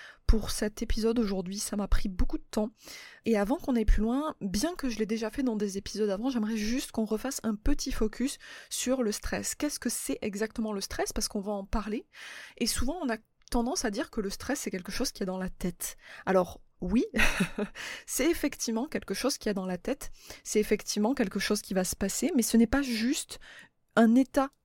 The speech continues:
psychologique. C'est vraiment des réactions physiologiques qui vont avoir un impact très, très, très concret, et on va le voir dans, dans cet épisode,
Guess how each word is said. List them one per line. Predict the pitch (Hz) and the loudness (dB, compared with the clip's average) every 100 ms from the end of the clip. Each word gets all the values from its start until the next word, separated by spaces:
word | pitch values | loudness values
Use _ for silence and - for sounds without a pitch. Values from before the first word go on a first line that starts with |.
| - | 0
psychologique. | - 226 - 214 202 - - - - - - | 0 2 -2 -4 -4 -10 -14 -16 -20 -20 -14
C'est | - - 226 - | -6 0 0 2
vraiment | 214 202 220 220 277 240 277 | 0 2 4 6 6 6 2
des | 240 208 | 0 -2
réactions | - 254 311 285 208 - - 220 - - - | 0 -2 -2 -2 -4 -4 -4 -4 -6 -18 -16
physiologiques | - 320 285 254 214 208 226 - - | -6 -2 0 2 2 0 -4 -8 -8
qui | 208 | -4
vont | 202 202 | -2 0
avoir | 220 233 | 0 -2
un | 202 196 | -2 -4
impact | 202 277 - - | -4 -6 -6 -8
très, | - 302 302 - | -4 -2 -2 -6
très, | - - 359 339 | -10 0 2 2
très | - - - - 415 | -2 -8 -4 0 0
concret, | - 269 240 247 254 | 2 0 0 -2 -2
et | 233 | -2
on | 202 | -4
va | 196 | -4
le | 185 | -2
voir | 226 226 | -2 0
dans, | 190 180 170 | -4 -4 -6
dans | 190 | -6
cet | 196 208 202 | -4 -8 -8
épisode, | 190 175 214 | -8 -2 0